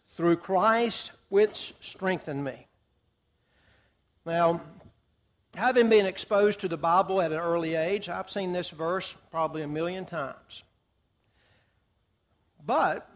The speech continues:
I don't think people fully appreciate what it means. It's easy to say, "I can do all things through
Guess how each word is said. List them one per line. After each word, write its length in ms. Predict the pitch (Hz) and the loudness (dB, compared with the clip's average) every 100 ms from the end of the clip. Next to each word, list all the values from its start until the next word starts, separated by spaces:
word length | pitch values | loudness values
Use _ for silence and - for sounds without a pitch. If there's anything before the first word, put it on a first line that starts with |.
| _ | _
I 160 | - 226 | -10 -6
don't 180 | 427 220 | -6 -6
think 220 | 175 165 | -8 -6
people 320 | 190 185 170 | -4 -2 -4
fully 460 | - 196 190 175 139 _ | -6 -4 -2 -4 -8 _
appreciate 580 | 165 - 226 - 160 170 | -20 -10 -8 -6 -8 -8
what 200 | 156 180 | -6 -6
it 100 | 185 | -6
means. 560 | 220 285 - - - - _ _ _ _ _ _ _ _ _ _ _ | -8 -10 -12 -18 -20 -20 _ _ _ _ _ _ _ _ _ _ _
It's 140 | 151 208 | -4 2
easy 340 | 294 302 240 | 4 4 2
to 100 | 190 | 0
say, 520 | 160 233 269 247 233 170 143 _ _ _ - | 0 2 2 2 -2 -4 -18 _ _ _ -8
"I 180 | 165 214 | -2 -2
can 200 | 214 180 | -2 4
do 200 | 202 196 | 8 8
all 300 | 165 208 208 | 10 8 8
things 500 | 208 208 220 196 - | 4 -2 0 -2 -4
through 360 | 175 170 156 | -4 -2 -2